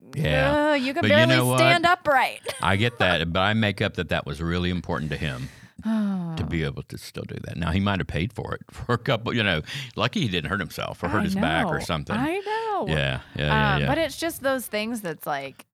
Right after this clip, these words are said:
Speaker 2: you don't, you don't wanna believe that it's happening to you.
Speaker 1: No,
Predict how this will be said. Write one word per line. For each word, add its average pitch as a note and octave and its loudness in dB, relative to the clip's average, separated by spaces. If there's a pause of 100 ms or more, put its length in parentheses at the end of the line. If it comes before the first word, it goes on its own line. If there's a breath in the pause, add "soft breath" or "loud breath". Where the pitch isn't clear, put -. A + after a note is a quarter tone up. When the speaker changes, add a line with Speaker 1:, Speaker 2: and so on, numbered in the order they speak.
(140)
Speaker 2:
you G#3 -6
don't, F#3+ -2
you F#3+ -8
don't G3 -4
wanna F3+ -4
believe D#3 -8
that C#3 -6
it's C3+ -8
happening D3+ -6
to C#3+ -14
you. D#3 -8 (400)
Speaker 1:
No, C#3+ -4